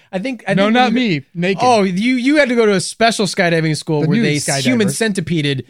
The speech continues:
Speaker 2: Yeah.
Speaker 1: your ass to the dude's crotch with your spacesuits.
Speaker 2: No, no, it was human centipede. Somebody's, some, the instructor's mouth is in my anus.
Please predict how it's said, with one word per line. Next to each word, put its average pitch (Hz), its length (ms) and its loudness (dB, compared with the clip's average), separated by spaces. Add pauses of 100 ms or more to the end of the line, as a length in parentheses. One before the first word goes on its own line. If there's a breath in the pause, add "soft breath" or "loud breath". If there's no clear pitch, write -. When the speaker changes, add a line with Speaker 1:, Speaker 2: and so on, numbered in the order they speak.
Speaker 2:
Yeah. 196 180 -6 (140)
Speaker 1:
your 214 260 0
ass 196 500 0
to 185 120 0
the 160 120 0
dude's 175 320 -2
crotch 160 720 -4 (600)
with 147 120 -2
your 143 100 -2
spacesuits. 160 760 -4
Speaker 2:
No, 214 220 2
no, 202 200 2
it 185 140 0
was 254 200 2
human 196 200 -2
centipede. 165 480 -4
Somebody's, 185 580 -4
some, 196 300 -4 (280 soft breath)
the 175 100 2
instructor's 185 500 -2
mouth 160 400 2
is 131 160 -4
in 139 60 0
my 120 120 0
anus. 120 540 -4